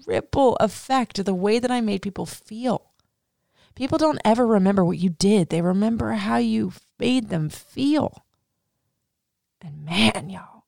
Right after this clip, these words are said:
ay, ay, ay, I, I was floating on fucking cloud nine. Even though I got stuck on the balcony and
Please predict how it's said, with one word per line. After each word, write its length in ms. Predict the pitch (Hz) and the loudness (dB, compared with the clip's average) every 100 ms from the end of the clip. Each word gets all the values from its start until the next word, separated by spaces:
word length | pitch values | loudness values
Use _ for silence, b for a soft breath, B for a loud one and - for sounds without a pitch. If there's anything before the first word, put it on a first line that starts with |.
| - | -4
ay, 540 | 208 208 165 - 90 - - | 0 2 0 -4 -20 -20 -10
ay, 20 | |
ay, 220 | 104 95 - - | -6 -4 -4 0
I, 220 | 220 - | 0 0
I 200 | - 247 | 0 0
was 140 | 233 - _ - | 0 -4 _ -10
floating 360 | 247 240 226 208 | 0 0 0 -4
on 100 | 202 | -10
fucking 460 | - - 262 - | -12 -8 -6 -8
cloud 300 | - 262 262 | -10 -6 -4
nine. 420 | 254 262 262 233 202 _ _ _ _ _ _ _ _ _ _ _ _ _ _ _ _ _ _ _ _ _ _ _ _ _ _ _ _ _ _ _ _ _ _ _ _ | -2 -2 -2 -2 -6 _ _ _ _ _ _ _ _ _ _ _ _ _ _ _ _ _ _ _ _ _ _ _ _ _ _ _ _ _ _ _ _ _ _ _ _
Even 200 | 262 254 | 2 4
though 100 | 226 | 6
I 120 | 180 170 | 6 4
got 160 | - | 2
stuck 340 | - - 185 180 | 0 2 2 4
on 80 | |
the 80 | 165 | 4
balcony 520 | 156 156 156 156 208 | 4 4 2 0 0
and 300 | 233 - 151 | -2 -4 -8